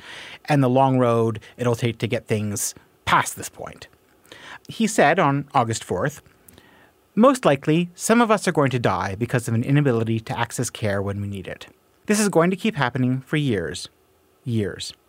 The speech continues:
It is baked in. Even if we made every smart policy decision and threw every buck at this problem beginning today,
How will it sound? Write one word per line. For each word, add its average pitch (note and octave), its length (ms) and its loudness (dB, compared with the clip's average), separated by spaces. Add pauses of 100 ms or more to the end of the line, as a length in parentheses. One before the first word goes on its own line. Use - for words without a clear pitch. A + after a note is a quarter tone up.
(480)
It C#3 100 2
is C3 100 0
baked A#2+ 260 0
in. E2 260 -6 (520)
Even B3 240 6
if C#4+ 120 0
we C#4+ 80 4
made C#3+ 360 4
every F#3 240 2
smart G#3 300 0
policy A#2 380 0
decision A2 540 -4
and A#2+ 100 0
threw D3 360 0 (100)
every G3+ 300 2
buck D3+ 320 -4
at - 100 -10
this - 100 -14
problem G2 600 -6
beginning D3 340 2
today, G#2 400 -4